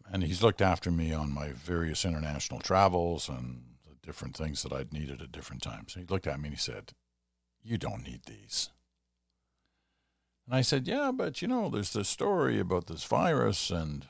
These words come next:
"Oh," he says, "you're not gonna need a mask." And I thought, "Wow, this is <laughs> like, it's my pharmacist. He must know what he's talking about. And I assume he's trying to make some money.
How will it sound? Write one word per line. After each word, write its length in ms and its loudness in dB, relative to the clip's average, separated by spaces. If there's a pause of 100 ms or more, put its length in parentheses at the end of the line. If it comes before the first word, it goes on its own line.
"Oh," 440 2
he 80 -4
says, 260 -6
"you're 80 -6
not 160 -8
gonna 220 -12
need 180 -12
a 80 -16
mask." 500 -18 (2500)
And 120 2
I 100 6
thought, 280 0
"Wow, 360 -2
this 200 -4
is 80 -6
<laughs> 760 -6
like, 340 -2 (280)
it's 160 -20
my 120 -2
pharmacist. 720 2 (300)
He 80 -2
must 300 4
know 100 4
what 140 2
he's 100 -4
talking 300 0
about. 320 -6 (1800)
And 160 8
I 100 10
assume 280 6
he's 100 4
trying 200 6
to 60 4
make 180 6
some 160 4
money. 440 8